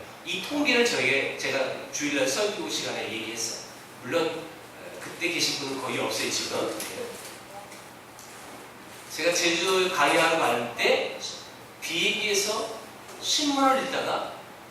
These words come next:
어, 깜짝 놀란 수치를 봤어요. 기독교인 중에 삼십 퍼센트가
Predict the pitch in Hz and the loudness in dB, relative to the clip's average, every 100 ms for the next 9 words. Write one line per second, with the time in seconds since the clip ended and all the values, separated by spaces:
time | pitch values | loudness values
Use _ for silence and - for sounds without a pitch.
0 | - - - - - - - - - - | -18 -18 -18 -16 -16 -16 -18 -16 -6 2
1 | 294 285 - - 165 160 160 247 - - | 4 4 4 4 4 6 4 4 2 0
2 | - - - - - - - - - - | 0 0 0 -4 -12 -14 -16 -16 -18 -18
3 | - - - - - - 202 202 240 240 | -18 -16 -16 -16 -14 -4 0 0 0 0
4 | 254 240 226 202 220 240 - - - - | 4 4 4 4 4 4 2 -4 -4 0
5 | - 226 247 240 - - - - 185 175 | 2 4 4 6 4 4 0 -4 -2 -2
6 | 151 156 - | 0 -2 -2